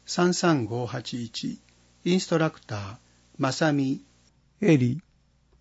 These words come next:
タイチーダンス、午前十時十五分から十一時。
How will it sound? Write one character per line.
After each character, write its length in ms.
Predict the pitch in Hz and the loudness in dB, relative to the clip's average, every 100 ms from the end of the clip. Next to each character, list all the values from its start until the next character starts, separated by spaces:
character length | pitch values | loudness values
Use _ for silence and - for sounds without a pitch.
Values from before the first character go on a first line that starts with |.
| _ _ | _ _
タ 140 | - 175 | 0 0
イ 120 | 196 | 0
チ 180 | - 190 | -2 -4
ー 100 | 175 | -2
ダ 160 | 151 | -2
ン 80 | 135 | -4
ス、 320 | - - - - _ _ _ | -6 -10 -12 -14 _ _ _
午 140 | 139 165 | 0 2
前 220 | 165 139 | 4 4
十 220 | 120 175 | 2 0
時 120 | 151 113 | 0 -2
十 220 | 160 175 | -2 0
五 100 | 170 | 2
分 260 | 143 117 | 0 -2
か 140 | 101 101 | -6 -10
ら 240 | 107 113 - | -10 -10 -12
十 240 | 113 151 | -4 0
一 220 | 160 147 123 | 0 -2 -6
時。 240 | 110 - | -6 -12